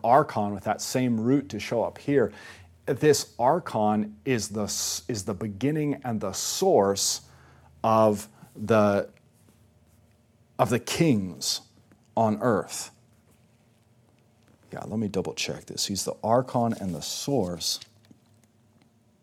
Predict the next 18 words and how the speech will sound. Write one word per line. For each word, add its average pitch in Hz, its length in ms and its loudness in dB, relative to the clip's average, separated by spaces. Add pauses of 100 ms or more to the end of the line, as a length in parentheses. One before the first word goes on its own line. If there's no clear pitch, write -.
(3000)
Yeah, - 220 -6 (720)
of 101 120 -8
the 117 100 -2
basileon, 107 880 0 (100)
of 98 140 -10
the 98 100 -6
king's 117 500 -2
tesges 95 720 -4
of 95 160 -6
the 92 180 -6
earth. - 340 -10 (3250)
And 110 160 -4
that, 139 380 4
that 131 240 2
really 123 320 2
then 107 220 -2
is 104 160 -6
exactly, 104 720 -4